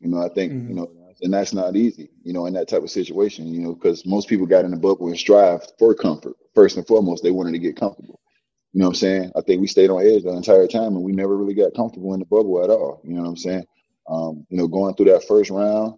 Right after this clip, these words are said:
Speaker 1: and I think, you know, not, I think we swept the first two rounds, which made me as a
Speaker 2: Mm-hmm.
Speaker 1: veteran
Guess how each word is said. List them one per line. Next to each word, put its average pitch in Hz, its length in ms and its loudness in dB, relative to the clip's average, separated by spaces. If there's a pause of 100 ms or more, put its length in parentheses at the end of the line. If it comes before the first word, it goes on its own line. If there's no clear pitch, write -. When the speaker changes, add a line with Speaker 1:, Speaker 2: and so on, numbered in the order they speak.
(120)
Speaker 1:
and 80 140 -10
I 80 120 -6
think, 98 220 -6 (100)
you 95 80 -10
know, 87 120 -4
not, 87 340 -4 (120)
I 90 40 -6
think 113 220 -2
we 95 80 -6
swept 110 300 2
the - 60 -10
first 101 280 0
two 107 200 0
rounds, 80 300 -10
which 80 260 -6 (760)
made 104 340 6
me 127 280 6
as 101 200 4
a 92 40 -2
Speaker 2:
Mm-hmm. 82 80 -10
Speaker 1:
veteran 120 460 4